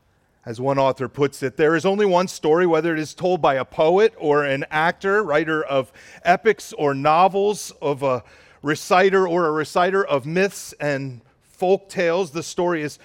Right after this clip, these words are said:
filled with beginnings and endings, and it is forever coming to a climax, which is why," he writes, "somewhere in the telling, young lovers are always sneaking off to profess their love. And young soldiers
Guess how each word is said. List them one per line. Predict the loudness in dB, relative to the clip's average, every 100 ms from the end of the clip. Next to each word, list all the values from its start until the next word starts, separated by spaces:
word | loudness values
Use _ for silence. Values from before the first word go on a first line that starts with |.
| -20
filled | _ -2 0 0
with | -2 -4 _ -6
beginnings | -6 -2 -2 -2 -4 -6 -12 -12
and | -6 -4 -6 -10 -12 -4
endings, | -4 -2 -4 -6 -6
and | -6 -4
it | -2
is | -2 -6 -12 -16
forever | -4 0 2 2 -2
coming | -2 -2 -2 -2 -6
to | -6 -4 -4
a |
climax, | -4 -4 -2 -2 -4 -6
which | -12 -12
is | -8
why," | -2 0 0 -2 -4 -10 -12
he | -10
writes, | -6 -6 -6 -14 -20 -20 -20
"somewhere | -6 -4 -2 0 0
in | 0
the | -4
telling, | -8 -6 -6 -6 -8 -14 -20 _ _ _ _ _ _
young | -6 -4
lovers | -4 -4 -6 -6
are | -6
always | -6 -8 -14 -20
sneaking | -20 -20 -14 -14 -12 -10
off | -10 -8 -6 -6 -8 _
to | -18
profess | -16 -12 -12 -12
their | -16 -16
love. | -12 -12 -12 -16 _ _ _ _ _ _ _ _ _ _ _ _
And | -8
young | -4 -4 -6
soldiers | -6 -2 -2 -2 -6 -8 -10 -16 -20